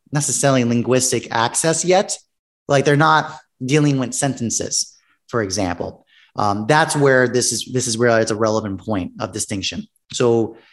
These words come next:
if you're reading sentences, you're basically good to go. So that basically means, um, third grade is usually the base mark we can,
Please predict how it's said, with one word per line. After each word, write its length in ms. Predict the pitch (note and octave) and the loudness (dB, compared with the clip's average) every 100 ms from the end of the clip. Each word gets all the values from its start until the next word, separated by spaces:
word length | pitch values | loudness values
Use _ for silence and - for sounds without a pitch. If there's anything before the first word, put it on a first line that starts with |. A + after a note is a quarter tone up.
| _ | _
if 180 | C#3+ C3+ | -2 2
you're 160 | C3+ | 2
reading 540 | C3+ G3 F3+ D#3 D#3 - | 4 4 4 2 -2 -6
sentences, 960 | - F#3+ F3+ E3 C3+ B2 A#2 - - _ - | -2 0 0 2 4 4 2 -2 -6 _ -2
you're 140 | C#3+ | 0
basically 380 | C#3+ D#3+ C3 C3+ | 4 4 4 2
good 140 | B2 A#2+ | 2 0
to 80 | |
go. 240 | G2 G#2 - | -2 -4 -2
So 140 | C#3+ | 2
that 160 | F3 G3 | 4 6
basically 360 | F3+ C#3+ C#3+ | 4 4 0
means, 400 | C3 B2+ A#2+ A2 - _ _ _ | 2 2 2 -2 -8 _ _ _
um, 440 | A2 G#2 G2+ G2 _ _ _ - | -6 -4 -4 -8 _ _ _ 4
third 220 | F#3 C#3+ | 4 6
grade 320 | C3 C3+ A#2+ | 4 6 4
is 140 | A2 | 2
usually 420 | B2+ C3+ A#2+ B2+ B2 | 2 2 4 2 2
the 420 | G#2+ G#2+ G#2 G2 - A#2 | 2 0 0 -6 -6 2
base 280 | C3 B2+ | 2 2
mark 320 | C3 A2+ A2 A#2+ | 2 2 2 0
we 100 | A2 | -4
can, 280 | G#2 G2 | -4 -8